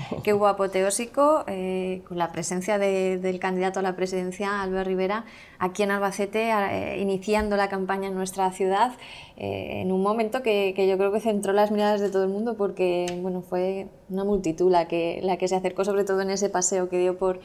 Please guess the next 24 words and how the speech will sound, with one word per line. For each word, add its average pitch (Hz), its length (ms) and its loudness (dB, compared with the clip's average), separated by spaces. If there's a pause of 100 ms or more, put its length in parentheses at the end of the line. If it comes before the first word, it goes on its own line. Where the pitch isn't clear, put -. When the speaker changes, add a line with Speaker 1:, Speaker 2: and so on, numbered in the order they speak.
(300)
Speaker 2:
por 190 120 0
el 185 140 0
centro 185 240 -2
de 180 80 0
la 180 120 0
ciudad 180 280 0
hasta 175 640 -6
ese 175 200 -4
puesto 180 580 -4
de, 175 320 -2
de 180 60 0
información, 180 600 -2
esa 180 200 -6
carpa 180 300 -2
que 175 80 -4
tenéis, 180 440 -6 (360)
eh, 190 420 -6
en 190 60 -2
la 185 100 0
punta 185 280 -2
del 180 140 2
Parque 185 240 -2
Abelardo 175 340 2
Sánchez. 190 360 -2